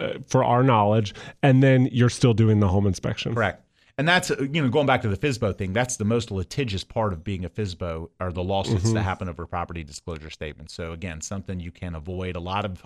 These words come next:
Speaker 2: fsbos will sell their home and never even fill one out. Didn't even know where that property disclosure statement or a home warranty affidavit could have saved them from a lawsuit.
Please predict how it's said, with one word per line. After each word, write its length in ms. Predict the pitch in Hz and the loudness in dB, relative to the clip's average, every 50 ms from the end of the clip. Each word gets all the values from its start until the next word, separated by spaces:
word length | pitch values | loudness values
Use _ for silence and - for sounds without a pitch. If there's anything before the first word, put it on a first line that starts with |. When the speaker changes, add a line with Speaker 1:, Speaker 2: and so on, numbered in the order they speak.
| - - - | -20 -10 -6
Speaker 2:
fsbos 480 | - 131 131 113 107 104 95 90 - | -6 -4 -4 -2 -2 -2 -2 -2 -4
will 80 | - 92 | -8 -10
sell 240 | - - 113 104 101 | -6 -4 -2 -2 -2
their 100 | 101 92 | -2 -2
home 180 | 107 123 120 | -2 -2 -2
and 60 | 107 95 | -2 -2
never 200 | 95 90 104 101 | -4 -4 -4 -4
even 200 | 95 87 101 95 | -4 -4 -6 -4
fill 220 | - 117 107 98 | -4 -4 -4 -2
one 140 | 104 104 104 | -2 -2 -2
out. 240 | 113 120 98 - _ _ _ _ _ _ _ - | -2 -2 -4 -6 _ _ _ _ _ _ _ -2
Didn't 200 | 101 101 98 110 | 0 2 2 2
even 200 | 110 98 107 110 | 2 2 2 4
know 200 | 120 127 131 110 | 4 4 2 2
where 160 | 90 87 90 | 2 0 -2
that 220 | 92 98 98 98 - | 0 0 -2 -2 -2
property 360 | - 110 104 101 - 107 104 101 | -2 -2 -2 0 -2 -4 -4 -4
disclosure 500 | 98 95 - - 110 110 117 110 131 120 | -6 -8 -4 -2 0 0 0 -2 -4 -6
statement 460 | - - 127 123 127 123 123 123 - | -2 -2 0 0 0 0 -2 -4 -4
or 180 | - 131 139 123 | -2 0 2 2
a 60 | 98 | 0
home 240 | 85 107 117 117 117 113 | 0 -2 -4 -4 -2 -2
warranty 420 | 117 120 123 123 120 117 123 120 117 | -2 -2 -2 -2 -4 -4 -2 0 0
affidavit 560 | 113 113 110 - 104 110 110 107 101 107 101 | 0 0 -2 -2 -4 -2 -2 -2 -4 -4 -6
could 100 | - 101 | -8 -10
have 100 | 92 - | -8 -8
saved 300 | - 120 113 113 107 101 | -6 -4 -4 -4 -4 -6
them 220 | 107 113 113 113 107 | -6 -6 -6 -6 -6
from 160 | - 98 85 | -6 -6 -6
a 60 | 87 | -4
lawsuit. 560 | 95 104 113 117 113 - - 117 110 110 110 | -2 0 0 0 0 -2 -4 -4 -4 -4 -6